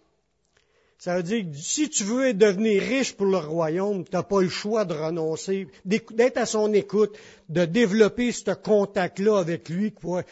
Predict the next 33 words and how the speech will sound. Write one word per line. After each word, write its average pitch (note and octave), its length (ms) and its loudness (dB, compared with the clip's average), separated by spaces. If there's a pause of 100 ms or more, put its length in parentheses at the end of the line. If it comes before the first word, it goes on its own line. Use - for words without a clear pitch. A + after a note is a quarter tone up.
(160)
comprendre F#3 640 -2
ce - 80 -14
qu'il D#3+ 220 -10
veut. F#3+ 280 -4 (400)
Puis F#3+ 200 -2
demander, G#3+ 640 -2
là, G3 160 0
à F#3+ 60 -4
chaque F#3+ 260 -2
jour, B3 420 0
là, F#3 100 -4
qu'il - 160 -20
te - 120 -14
montre, G#3+ 340 0
qu'il - 140 -20
t'éclaire, G#3 580 0
qu'il - 100 -20
t'enseigne, G3+ 640 -4
qu'il - 140 -18
te - 80 -14
conduise, F#3+ 640 -4 (200)
pour B3 300 4
que A3+ 120 -4
tu - 200 -10
puisses G#3+ 320 -8
rentrer F#3 480 -6
dans F#3+ 160 -4
le D3 80 -6
plus G#3 400 -2
d'œuvres G3 300 0
possible F#3 520 -2
pour D#3+ 220 -4
lui, E3+ 380 -4